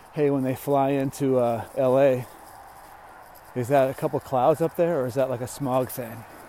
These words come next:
I don't know. Sometimes the fog is really interesting.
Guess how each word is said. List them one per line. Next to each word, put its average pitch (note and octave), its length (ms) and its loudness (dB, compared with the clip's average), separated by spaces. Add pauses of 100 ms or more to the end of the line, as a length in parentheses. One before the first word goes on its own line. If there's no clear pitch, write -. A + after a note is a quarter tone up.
(2750)
I A#2 100 -8
don't A#2 100 -6
know. A#2 160 -6
Sometimes G3 400 -6
the B2+ 80 -6
fog C#3 340 0
is A#2 160 -12
really A#2 220 -6
interesting. A2+ 580 -12